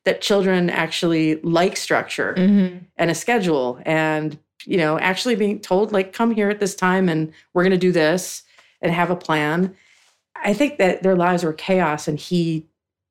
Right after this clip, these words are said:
Speaker 1: made it not be chaos. And then, of course, like, the,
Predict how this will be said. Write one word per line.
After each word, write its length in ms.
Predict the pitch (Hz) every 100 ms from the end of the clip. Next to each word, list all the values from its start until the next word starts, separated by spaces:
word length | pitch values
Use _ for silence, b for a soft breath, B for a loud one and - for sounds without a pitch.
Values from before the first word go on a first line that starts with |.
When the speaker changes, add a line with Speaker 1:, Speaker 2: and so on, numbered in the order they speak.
| _
Speaker 1:
made 160 | 170 160
it 120 | -
not 340 | 156 139 -
be 100 | -
chaos. 680 | 156 165 143 120 107 - - - _ _ -
And 80 | 180
then, 120 | 180
of 140 | 175
course, 320 | - 165 156 165
like, 240 | 151 -
the, 340 | 151 143 139